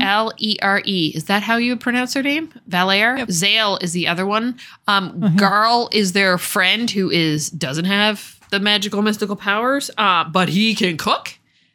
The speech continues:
Speaker 1: And that is
Speaker 2: Perfect.
Speaker 1: hi-, one of his superpowers, uh, is that he makes fabulous meals. Um, and then there's, yeah, there's a whole bunch of other characters that come around, but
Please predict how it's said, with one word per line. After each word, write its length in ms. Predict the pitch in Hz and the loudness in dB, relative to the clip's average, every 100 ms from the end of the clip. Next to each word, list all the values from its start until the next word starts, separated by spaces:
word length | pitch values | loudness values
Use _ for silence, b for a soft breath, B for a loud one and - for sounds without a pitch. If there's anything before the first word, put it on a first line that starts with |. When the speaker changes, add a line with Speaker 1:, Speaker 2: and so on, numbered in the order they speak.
| - | -8
Speaker 1:
And 320 | 147 151 151 | -4 -4 0
that 240 | 156 165 | 2 2
is 40 | 156 | 2
Speaker 2:
Perfect. 320 | 214 196 - | 0 -2 -10
Speaker 1:
hi-, 40 | 160 | -6
one 240 | 160 165 | -2 0
of 120 | 175 | 0
his 220 | 214 196 | 0 -2
superpowers, 1040 | 202 196 220 220 - - 214 240 285 - - | -2 -2 -2 -4 -6 -4 -2 -2 -6 -6 -2
uh, 260 | 208 214 | -2 -2
is 120 | 202 190 | -4 -2
that 200 | 180 180 | -2 -2
he 140 | 208 | -2
makes 280 | 190 185 - | -2 -4 -2
fabulous 440 | 240 254 208 160 | -2 0 -2 -4
meals. 360 | 156 151 190 - - B B B B - | -4 -4 -6 -12 -18 B B B B -2
Um, 340 | 208 214 208 - | 2 2 0 -2
and 120 | 240 240 | 0 0
then 120 | 254 | 0
there's, 220 | 262 240 | 0 2
yeah, 180 | 254 202 | 2 2
there's 140 | 214 | 2
a 60 | 220 | 2
whole 120 | 247 | 2
bunch 180 | 254 285 | 2 2
of 100 | 220 | 2
other 180 | 220 214 | 2 0
characters 440 | 214 196 185 190 | 0 -2 -2 -2
that 140 | 180 170 | -2 -2
come 200 | 190 185 | -2 0
around, 200 | 175 175 | 0 0
but 220 | 151 | -2